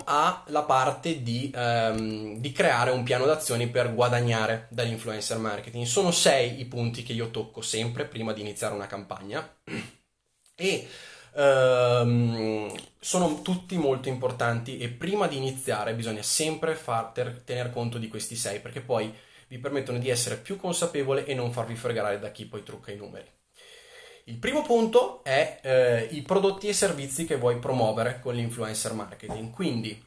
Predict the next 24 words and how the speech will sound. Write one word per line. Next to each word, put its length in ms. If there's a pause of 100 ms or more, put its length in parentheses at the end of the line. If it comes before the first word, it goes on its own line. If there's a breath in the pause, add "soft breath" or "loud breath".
la 140
prima 200
domanda 320
che 80
ti 80
devi 180
porre 440
è: 240 (120)
che 180
cosa 300
voglio 380
promuovere 680
attraverso 540
l'influencer? 540
Non 580
tutta 380
l'azienda. 680 (400)
Non 220
puoi 160
promuovere 540
tutta 300
la 60
tua 140
azienda. 480